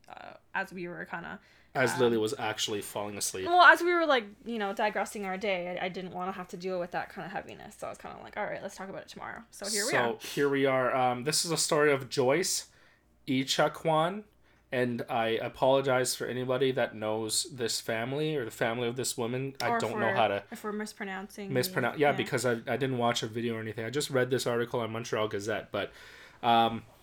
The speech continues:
Speaker 2: this is an Indigenous woman. Joyce is an, is an Indigenous woman, um, who passed away at a, at Joliet Hospital. And, uh,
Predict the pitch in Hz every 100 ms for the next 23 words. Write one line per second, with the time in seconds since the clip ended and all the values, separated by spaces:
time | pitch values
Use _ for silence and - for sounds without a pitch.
0 | - - 151 - 185 185 160 135 135 135
1 | 131 - 113 107 90 87 - 127 135 147
2 | 147 147 123 - 131 123 - 131 120 113
3 | 131 135 143 143 - 110 101 123 - _
4 | - - _ _ 117 107 104 101 98 -
5 | - 135 123 120 117 123 - _ _ _
6 | - 139 139 131 117 117 110 - 110 92
7 | - - 104 95 95 - 123 104 98 -
8 | - 143 139 135 131 127 127 117 113 -
9 | 98 78 - _ _ _ _ _ _ _
10 | _ - - - 123 120 117 117 107 98